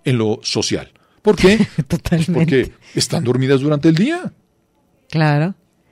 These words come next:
Speaker 1: ¿No? Entonces es un precio alto que hay que pagar, pero si estás dispuesta a pagarlo y no afectas a terceras personas, como este caso que te comentaba de la escritora,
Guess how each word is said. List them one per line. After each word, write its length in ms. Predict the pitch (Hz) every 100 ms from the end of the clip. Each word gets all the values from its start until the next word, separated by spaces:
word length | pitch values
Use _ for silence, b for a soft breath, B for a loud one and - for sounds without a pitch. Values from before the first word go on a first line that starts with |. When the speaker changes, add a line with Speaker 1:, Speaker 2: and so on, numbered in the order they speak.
| _
Speaker 1:
¿No? 200 | 127 135 -
Entonces 400 | 113 156 165 175
es 100 | 123
un 80 | 160
precio 300 | 156 147 113
alto 180 | 110 180
que 100 | 110
hay 40 |
que 140 | 139
pagar, 340 | 135 180 196 - B B B
pero 180 | 151 139
si 140 | -
estás 300 | 123 - 208
dispuesta 480 | 240 - 175 160 143
a 60 | 123
pagarlo 500 | 131 151 147 113 -
y 120 | 175
no 160 | 139 220
afectas 480 | 254 220 185 123 120
a 60 |
terceras 340 | 110 117 156 170
personas, 400 | 156 - 160 104
como 160 | 101 123
este 220 | - 135 B B
caso 260 | 147 131 -
que 100 | 110
te 100 | 101
comentaba 520 | 117 113 104 135 135
de 80 | 117
la 60 |
escritora, 560 | 131 - 220 - 156